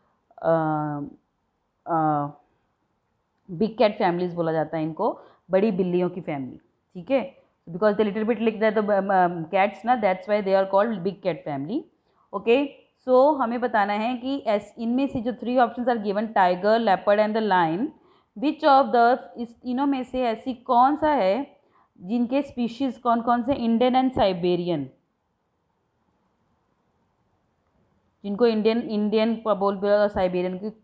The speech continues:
उनके स्पीशीज होते हैं इंडियन और साइबेरियन, दो तरह के होते हैं। The more than that, there is also some other kinds also,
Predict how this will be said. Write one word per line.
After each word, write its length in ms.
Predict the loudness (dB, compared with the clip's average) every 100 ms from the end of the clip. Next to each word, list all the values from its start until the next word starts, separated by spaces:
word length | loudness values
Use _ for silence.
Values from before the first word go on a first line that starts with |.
| -10
उनके 260 | -8 -6
स्पीशीज 500 | -8 -8 -10 -8 -4
होते 260 | -4 -4 -4
हैं 80 | -4
इंडियन 240 | -2 -2
और 80 | -2
साइबेरियन, 560 | 0 -2 0 -2 -2 -6 _ _ _
दो 140 | 2 2
तरह 240 | 2 -2
के 160 | -2 -10
होते 260 | -14 _
हैं। 180 | -20 -20 _ _ _ _ _
The 100 | -8
more 260 | -2 0 2
than 120 | 2
that, 240 | 2 0 -2
there 200 | -4 0
is 40 |
also 340 | -2 -2 -4 -6
some 160 | -4 -2
other 160 | -2 -6 _ -8
kinds 180 | -6 -2
also, 320 | -2 0 -2